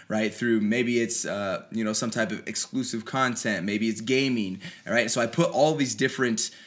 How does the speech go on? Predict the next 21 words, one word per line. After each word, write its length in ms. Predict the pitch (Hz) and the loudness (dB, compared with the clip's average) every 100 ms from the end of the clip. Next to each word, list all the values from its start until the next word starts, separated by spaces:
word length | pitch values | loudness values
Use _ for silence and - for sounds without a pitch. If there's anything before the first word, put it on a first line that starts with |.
| - - | -12 -4
um, 360 | 113 107 98 | 0 0 -2
experiences 600 | 117 - 139 139 120 120 | 0 0 4 4 2 0
in 140 | 113 107 | 0 0
one 180 | 120 110 | 0 0
place 480 | 120 104 - - - | -2 -2 -2 -6 -2
where 120 | 113 | -2
you 80 | 120 | 0
can 140 | 113 | 0
build 280 | 101 131 139 | 2 4 6
out 200 | 147 - | 6 6
a 40 | |
menu 580 | 117 110 127 117 107 104 | 4 4 4 2 2 0
of 160 | - 104 | -2 -2
what 260 | 110 131 101 | 2 0 0
you're 340 | 117 127 143 | -2 0 0
willing 340 | 127 123 123 | 0 -2 -2
to 260 | 120 127 113 | -4 -4 -2
offer 360 | 98 117 - 98 | -2 -2 -4 -6
to 180 | - 107 | -4 -4
your 100 | 95 | -4
fans. 560 | - 95 82 - - | -4 -6 -6 -8 -10